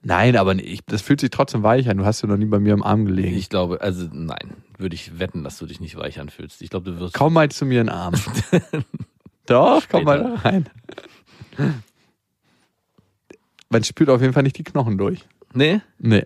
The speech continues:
Speaker 2: Okay, ich dachte.
Speaker 1: Nur Beckenknochen.
Speaker 2: <laughs> Muss man vielleicht doch mal, muss ich vielleicht doch noch mal testen.
Speaker 1: Ja. Müssen wir dafür nackt kuscheln, oder?
Speaker 2: Oh, bitte nicht, nein. Also da müssen wir schon ein Flugzeugunglück haben, dass wir irgendwo in der Antarktis landen. Oh nein, bitte nicht.
Speaker 1: Jetzt
Speaker 2: Aber ich
Speaker 1: bist
Speaker 2: glaube, ich würde, ich glaube, ich würde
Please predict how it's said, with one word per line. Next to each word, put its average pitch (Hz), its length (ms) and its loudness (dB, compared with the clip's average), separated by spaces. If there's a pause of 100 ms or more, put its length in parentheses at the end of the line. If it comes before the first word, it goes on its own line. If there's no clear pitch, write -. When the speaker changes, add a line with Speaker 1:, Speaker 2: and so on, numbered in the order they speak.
Speaker 2:
Okay, 104 240 -10
ich - 80 -16
dachte. 85 320 -14 (760)
Speaker 1:
Nur 123 140 4
Beckenknochen. 101 560 -2 (160)
Speaker 2:
<laughs> - 140 -14
Muss 107 260 2
man 101 120 0
vielleicht 95 180 -2
doch 101 80 2
mal, 82 240 -2
muss 104 220 -2
ich 104 60 -8
vielleicht 107 160 -2
doch - 60 -4
noch 87 80 -2
mal 82 80 -6
testen. 85 340 -12 (160)
Speaker 1:
Ja. 101 200 2 (800)
Müssen 131 380 6
wir 135 40 6
dafür 123 240 4
nackt - 260 2
kuscheln, 202 460 4
oder? 117 320 4
Speaker 2:
Oh, 98 120 -8
bitte 80 260 -12
nicht, - 280 -12
nein. - 220 -12 (140)
Also 104 180 0
da 104 80 4
müssen 117 200 2
wir 120 100 2
schon 92 100 2
ein 113 60 2
Flugzeugunglück 98 580 -2
haben, 92 180 0
dass 92 140 -4
wir 110 100 0
irgendwo 107 280 0
in 107 60 2
der 104 120 2
Antarktis 98 480 0
landen. 98 300 2 (720)
Oh - 120 2
nein, 120 360 4
bitte 113 180 0
nicht. 120 200 4
Speaker 1:
Jetzt 202 100 0
Speaker 2:
Aber - 100 -6 (440)
ich 139 100 4
Speaker 1:
bist 131 140 4
Speaker 2:
glaube, 160 160 6
ich 147 100 2
würde, 156 140 4
ich 143 100 -4
glaube, 147 160 0
ich 131 80 -4
würde 143 80 -2